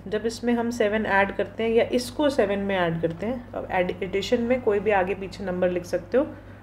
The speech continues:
doesn't matter। तो एक number में जब हम से-, सेवन ऐड करते हैं, it gives यानी कि equals to ten, तो दस answer देता है वो, ठीक है। तो x plus seven equals to ten, option number A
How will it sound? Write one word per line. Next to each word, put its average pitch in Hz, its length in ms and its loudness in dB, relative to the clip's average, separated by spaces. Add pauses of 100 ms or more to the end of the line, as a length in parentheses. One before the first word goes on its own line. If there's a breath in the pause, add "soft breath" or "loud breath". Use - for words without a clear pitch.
(140)
doesn't 185 280 4
matter। 160 280 0 (640 loud breath)
तो - 300 4
एक 285 160 4
number 262 320 4
में 262 120 2
जब 247 140 6
हम 247 100 4
से-, 233 260 -2
सेवन 262 340 4
ऐड 214 420 2
करते 196 280 -4
हैं, 269 260 -2
it 196 340 0
gives 196 420 4
यानी 185 200 -2
कि 233 320 -6
equals 240 380 2
to 240 160 2 (420)
ten, 170 140 2 (880 loud breath)
तो 254 80 6
दस 254 280 6
answer 175 280 0
देता 160 300 -2
है 156 80 -6
वो, - 140 -12 (440 loud breath)
ठीक 277 120 2
है। 302 160 2 (280 loud breath)
तो 240 80 0
x 240 160 6
plus 285 240 0 (100)
seven 269 180 8
equals 254 380 -2
to 254 120 -4
ten, 262 140 4
option 220 380 -2
number 208 200 0
A 233 200 4